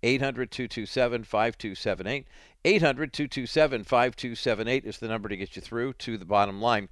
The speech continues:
Of course, it's Everyone Wednesday, so everybody who calls is gonna win something.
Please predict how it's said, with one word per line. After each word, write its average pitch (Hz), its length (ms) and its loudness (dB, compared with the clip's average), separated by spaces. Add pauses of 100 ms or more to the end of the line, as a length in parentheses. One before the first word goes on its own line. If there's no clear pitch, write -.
Of - 240 -20
course, 127 220 2
it's 110 120 -8
Everyone 127 320 4
Wednesday, 131 440 4
so 117 160 -2
everybody 107 300 -4
who 98 60 -4
calls 123 300 4
is 98 100 -10
gonna 104 160 -2
win 98 200 -6
something. 95 360 -8